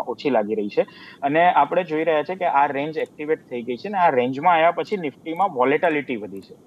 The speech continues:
સામાન્ય રીતે મા-, અ, માર્કેટમાં જ્યારે પણ bottom base બનવાનો હોય અથવા તો જ્યારે top form થવાનું હોય એની આસપાસ તમને આ પ્રકારની volatility જોવા મળે કે એક દિવસ suddenly market ત્રણસો point ઉપર થઈ જાય, બીજે દિવસે suddenly કોઈ reason વગર ત્રણસો point નીચે આવી જાય.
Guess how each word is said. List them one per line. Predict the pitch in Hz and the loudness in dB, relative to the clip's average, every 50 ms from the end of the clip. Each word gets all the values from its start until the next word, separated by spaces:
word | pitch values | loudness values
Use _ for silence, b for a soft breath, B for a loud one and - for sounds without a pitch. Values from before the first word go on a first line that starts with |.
| b b b b b | b b b b b
સામાન્ય | - 147 139 135 180 202 202 208 202 | -2 0 0 2 2 0 0 -2 -2
રીતે | 202 202 202 226 | -2 -2 -2 -2
મા-, | 220 190 147 143 | 0 2 2 2
અ, | 127 - 135 127 | 4 4 2 0
માર્કેટમાં | 127 127 127 131 127 123 - 175 175 - - - - - | 0 0 0 -2 -2 -2 -4 -6 -8 -6 -6 -6 -6 -4
જ્યારે | 120 123 123 127 139 | -2 0 0 0 0
પણ | 139 - 185 180 | 0 -4 -8 -8
bottom | 156 123 123 117 113 - 170 175 175 160 - - - - - | -4 -2 0 0 0 0 -4 -6 -6 -8 -12 -18 -20 -12 -6
base | 127 139 151 170 180 165 165 | -2 0 0 0 -2 -4 -2
બનવાનો | 160 156 156 156 151 143 139 139 135 | -2 -2 0 0 0 0 0 0 -4
હોય | 127 131 147 185 | -6 -6 -8 -10
અથવા | - - 143 - - 190 185 | -10 -12 -16 -12 -10 -10 -8
તો | - 196 | -8 -6
જ્યારે | 180 185 180 190 | -4 -4 -4 -4
top | 190 - - 156 160 180 185 - - | -6 -4 0 2 4 4 2 2 2
form | 175 165 165 156 | 2 2 0 0
થવાનું | 147 143 131 131 123 120 120 127 | -2 0 2 2 2 0 -2 -2
હોય | 151 214 - B B B B B | -4 -4 -4 B B B B B
એની | 147 147 180 208 202 | -6 -6 -4 -2 -2
આસપાસ | 190 185 180 - - 208 196 - | -2 -2 -2 -2 -4 -4 -2 -4
તમને | 202 196 202 196 | -6 -6 -2 0
આ | 175 156 | 2 2
પ્રકારની | 151 - 165 - 165 160 - 160 160 | 2 0 -2 0 0 0 0 0 -2
volatility | 143 131 131 135 131 143 135 135 135 127 147 131 | 0 0 0 2 2 0 0 -2 -2 -4 -6 -8
જોવા | 117 117 117 117 110 | -4 -2 -2 -2 -2
મળે | 107 113 131 160 | -2 -4 -6 -4
કે | - 185 | -4 -6
એક | 165 156 151 165 165 175 | -4 -2 -2 -4 -2 -4
દિવસ | 156 156 165 175 170 | -2 0 0 0 -2
suddenly | - - 135 135 147 156 160 156 160 | -2 -2 0 0 0 0 0 0 0
market | 156 151 143 135 131 156 143 - | 2 2 2 2 0 -2 -6 -6
ત્રણસો | - - 151 135 131 - - 156 | -4 -2 0 0 0 0 -2 -4
point | - 147 143 143 143 | -2 -4 -4 -6 -6
ઉપર | 135 - - 135 | -8 -6 -8 -8
થઈ | 139 143 139 127 | -6 -4 -4 0
જાય, | 135 135 | 2 2
બીજે | 127 131 131 131 147 143 | 2 2 0 0 0 -2
દિવસે | 139 143 147 143 151 165 | 0 -2 -2 -2 -2 -4
suddenly | - - 139 127 139 151 156 156 160 | -4 -2 -2 0 0 0 -2 -2 -4
કોઈ | 151 - 151 151 | -2 0 0 0
reason | 139 135 123 139 143 139 | 0 0 -2 -4 -4 -4
વગર | 139 139 143 156 | -4 -4 -4 -4
ત્રણસો | 143 - - 120 120 - 151 | -4 -2 -4 -4 -4 -4 -6
point | 139 135 143 147 | -6 -4 -6 -6
નીચે | 135 127 117 - 147 | -6 -6 -4 0 2
આવી | 135 123 120 123 | 4 4 2 2
જાય. | 117 127 127 131 | 2 2 2 2